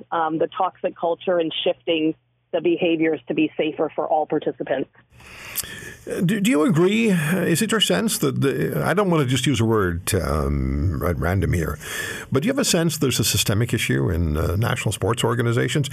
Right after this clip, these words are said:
Speaker 2: I mean, when I first heard that Hockey Canada, uh, management were having, uh, championship rings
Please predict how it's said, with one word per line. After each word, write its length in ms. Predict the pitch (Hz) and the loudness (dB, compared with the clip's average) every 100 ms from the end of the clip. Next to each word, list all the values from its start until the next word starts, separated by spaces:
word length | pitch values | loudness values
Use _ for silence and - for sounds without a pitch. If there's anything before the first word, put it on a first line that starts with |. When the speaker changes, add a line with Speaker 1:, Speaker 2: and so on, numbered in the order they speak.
| - - | -4 -2
Speaker 2:
I 20 | |
mean, 140 | 311 | 0
when 100 | 285 | 2
I 100 | 294 | 0
first 280 | 285 277 - | 0 0 0
heard 200 | 185 156 | 0 0
that 100 | 113 | 0
Hockey 280 | 90 123 120 | 0 0 0
Canada, 500 | 107 92 82 80 67 71 - | 0 0 0 0 -2 -4 -2
uh, 160 | - | -2
management 540 | 76 73 90 82 71 - - - - - | 0 0 -2 -2 -4 -6 -8 -8 -8 -4
were 200 | 135 147 | 0 2
having, 500 | 165 226 185 123 110 | 2 4 2 2 0
uh, 300 | - 87 85 | -2 0 0
championship 580 | - 151 160 147 117 98 | 0 0 2 2 2 2
rings 640 | 110 143 139 85 65 - | 2 4 2 0 -2 -4